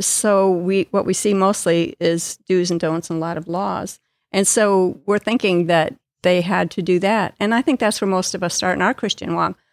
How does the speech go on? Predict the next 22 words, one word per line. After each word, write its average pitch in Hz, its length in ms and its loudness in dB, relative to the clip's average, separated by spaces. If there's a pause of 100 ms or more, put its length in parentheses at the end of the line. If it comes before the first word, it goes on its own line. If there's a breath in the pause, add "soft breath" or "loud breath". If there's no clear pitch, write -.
(180)
We 208 80 2
think 247 260 0
we 202 140 0
have 196 260 -2
to 214 80 -6
be 190 120 -2
good 185 180 -2
enough 180 380 -2
and, 175 280 -2 (560)
you 185 120 -2
know, 175 140 2
that's, 170 340 2
that's 185 380 0
what 196 140 2
it's 185 160 0
about, 190 440 0
but 175 140 0
it 175 100 -2
really 185 300 0
isn't. 185 180 0
It's 165 140 -2
about 196 320 -2